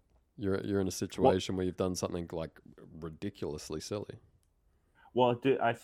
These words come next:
Speaker 2: it's funny you say that 'cause I saw a meme the other day. It was like, "Driving,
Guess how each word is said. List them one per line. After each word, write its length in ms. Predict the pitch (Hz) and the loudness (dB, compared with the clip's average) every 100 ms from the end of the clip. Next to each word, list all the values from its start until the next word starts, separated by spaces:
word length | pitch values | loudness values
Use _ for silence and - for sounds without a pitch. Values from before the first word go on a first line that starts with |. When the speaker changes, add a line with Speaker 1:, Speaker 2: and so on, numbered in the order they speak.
| - | -12
Speaker 2:
it's 160 | 117 - | -12 -2
funny 280 | 127 131 110 | -2 0 -4
you 80 | 95 | -6
say 180 | - 104 | -6 -6
that 220 | 90 90 | -6 -8
'cause 120 | 95 | -16
I 40 | 92 | -14
saw 200 | - 101 | -8 -6
a 60 | 85 | -6
meme 220 | 90 95 | -8 -6
the 80 | 92 | -6
other 180 | 87 | -8
day. 340 | 82 82 78 82 | -8 -10 -10 -8
It 80 | 98 | -6
was 220 | 95 95 | -4 -2
like, 360 | 98 92 87 - | 2 0 0 -4
"Driving, 720 | 101 107 113 110 110 107 | 4 6 6 4 0 0